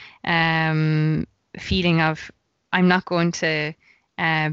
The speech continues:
judge too quickly when I'm dealing with people from other cultures, because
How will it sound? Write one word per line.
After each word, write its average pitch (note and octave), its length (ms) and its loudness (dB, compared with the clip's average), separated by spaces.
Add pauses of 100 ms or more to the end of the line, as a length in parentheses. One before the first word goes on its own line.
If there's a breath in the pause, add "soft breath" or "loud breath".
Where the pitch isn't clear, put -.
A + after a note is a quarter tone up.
judge F#3 280 0
too D#3 160 -8
quickly - 520 -10
when E3 120 0
I'm D#3 100 0
dealing D3+ 200 -4
with C#3+ 120 -4
people D3+ 280 -6
from D3+ 240 -2
other C#3 180 -2
cultures, - 520 -6
because - 500 -8